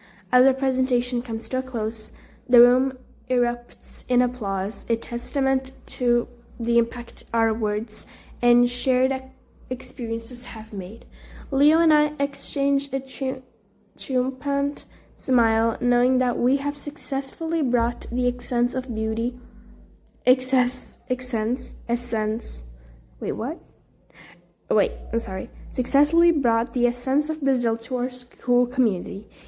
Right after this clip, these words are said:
In that moment, our presentation becomes a symbol of friendship, resilience, and the power of sharing our passions with others. We have taken a leap of faith, wait, of faith,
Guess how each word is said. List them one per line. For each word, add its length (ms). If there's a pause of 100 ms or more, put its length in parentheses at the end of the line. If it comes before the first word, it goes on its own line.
(120)
In 80
that 140
moment, 380
our 60
presentation 600
becomes 320
a 40
symbol 320
of 100
friendship, 520 (340)
resilience, 720
and 120
the 60
power 360
of 160
sharing 400
our 100
passions 480
with 200
others. 540 (1300)
We 140
have 160
taken 400
a 140
leap 400 (200)
of 160
faith, 920 (1300)
wait, 360 (640)
of 140
faith, 720